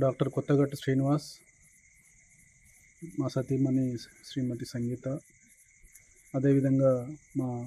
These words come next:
ముదిరాజ్ సోదరులు అందరం కలిసి ఈరోజు ఇక్కడికి రావడం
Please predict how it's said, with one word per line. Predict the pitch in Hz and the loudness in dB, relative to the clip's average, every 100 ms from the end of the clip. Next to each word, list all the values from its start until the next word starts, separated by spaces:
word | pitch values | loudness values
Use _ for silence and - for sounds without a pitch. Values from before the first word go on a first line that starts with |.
| 131 _ 135 | -12 _ -6
ముదిరాజ్ | 120 131 127 - | -2 -2 -2 -4
సోదరులు | 123 120 127 123 131 - _ _ _ _ _ _ _ _ _ _ _ - 131 | -6 -6 -6 -6 -10 -16 _ _ _ _ _ _ _ _ _ _ _ -8 -2
అందరం | 131 131 120 | 0 0 -2
కలిసి | 120 - 127 | -4 -2 -4
ఈరోజు | 123 117 117 113 | -2 -4 -6 -6
ఇక్కడికి | 120 117 - | -6 -6 -8
రావడం | 117 113 | -8 -4